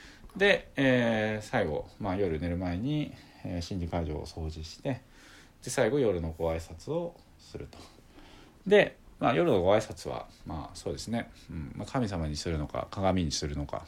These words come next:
まあ、この辺は、まあ、人によって、えー、ですね、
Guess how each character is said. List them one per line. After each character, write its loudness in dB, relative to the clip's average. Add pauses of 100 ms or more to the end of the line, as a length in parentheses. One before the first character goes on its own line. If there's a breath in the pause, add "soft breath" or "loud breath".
(180)
ま -10
あ、 -12
こ -4
の -2
辺 -2
は、 0 (680 loud breath)
ま -4
あ、 -2
人 -8
に -4
よ -4
っ -8
て、 0 (280 loud breath)
え -2
ー、 -8
で -12
す -16
ね、 -4